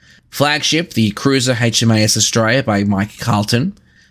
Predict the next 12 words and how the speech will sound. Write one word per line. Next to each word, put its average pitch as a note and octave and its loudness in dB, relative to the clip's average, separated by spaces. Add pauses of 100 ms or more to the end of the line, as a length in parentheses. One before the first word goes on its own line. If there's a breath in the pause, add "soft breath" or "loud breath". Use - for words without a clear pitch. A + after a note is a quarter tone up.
the A2 -2
biographical B2 0
entry A#2+ 0
on A2 0
Kenneth A#2+ -2
Newman A2+ 4
Morris G#2+ 2
by G#2+ -2
the G2+ 4
Australian G#2 2
Medical B2 2
Association, B2 0